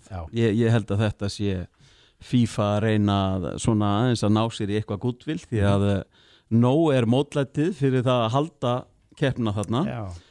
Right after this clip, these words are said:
Speaker 2: En, en samt sem áður þá held ég nánast að þetta hafi ekki verið gerlegt fyrr, af því að það er ofboðslega stutt síðan að konur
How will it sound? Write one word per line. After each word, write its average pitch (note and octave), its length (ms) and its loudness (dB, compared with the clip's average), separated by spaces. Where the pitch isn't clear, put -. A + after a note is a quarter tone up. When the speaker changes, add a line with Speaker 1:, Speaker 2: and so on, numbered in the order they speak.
Speaker 2:
En, C3+ 220 0
en C#3+ 300 2
samt F#3 320 -2
sem F#3+ 160 -2
áður E3+ 300 2
þá C#3+ 540 2
held D3+ 340 2
ég D#3 300 0
nánast C#3+ 540 2
að C3 160 0
þetta B2+ 240 0
hafi B2+ 160 2
ekki C3 160 0
verið C3+ 380 2
gerlegt E3 460 -2
fyrr, D#3 320 -2
af A2 160 -4
því A2+ 160 0
að G2+ 60 -2
það C3+ 240 4
er F3+ 60 2
ofboðslega D3+ 520 -2
stutt - 240 2
síðan A2+ 240 -2
að - 80 -6
konur C#3+ 500 0